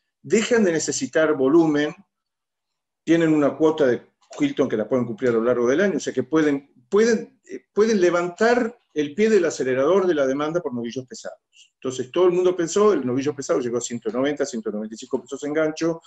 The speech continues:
con la caída del precio de la Hilton por razones estacionales y con la caída de la demanda de Israel, porque los rabinos se retiraron, lo hacen todos los años, esto se va a caer, no se cayó.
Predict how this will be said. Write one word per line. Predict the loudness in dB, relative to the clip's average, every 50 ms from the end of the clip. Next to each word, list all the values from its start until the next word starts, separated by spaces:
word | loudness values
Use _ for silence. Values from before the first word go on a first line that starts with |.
| _ _ _ _ _ _ _ _ _ _ _ _ _ _ -20 -20 _ _ _ _
con | -2 0
la | 2 2
caída | 2 2 2 4 4 4
del | 2 2 0
precio | -4 -4 0 0 0
de | 2 2
la | 0 2
Hilton | 2 2 0 2 0 0 0 0 0
por | -2 -2 -4
razones | -2 -2 -4 -4 -4
estacionales | -4 -4 -4 -4 -2 -2 0 0 0 0 -2 -2 -4
y | -4
con | -4 -2 -2
la | -2 0
caída | 2 2 4 4 4 2 2 0 -4 -4
de | 0 2 2 2 2 0 -4 _ _
la | -8 -4 -4 -4 -4 -8 _ _ -4
demanda | -2 0 2 2 4 4 4 4 2 2 -2
de | 0 2 2
Israel, | 2 2 2 0 0 2 2 2 0 0
porque | -4 -4 -6 -6
los | -4 -2
rabinos | -2 0 0 0 0 0
se | -2 -2
retiraron, | -2 -2 0 0 2 2 2 2 0 -2 -4 _
lo | 0 0
hacen | 2 2 0 0
todos | 0 0
los | 0 0
años, | 0 0 0 -2 -2
esto | -2 0 0 0
se | 0 2 2
va | 0
a | 0
caer, | 0 -2 -2 -2
no | -4 -6
se | -6 -6
cayó. | -6 -8 -8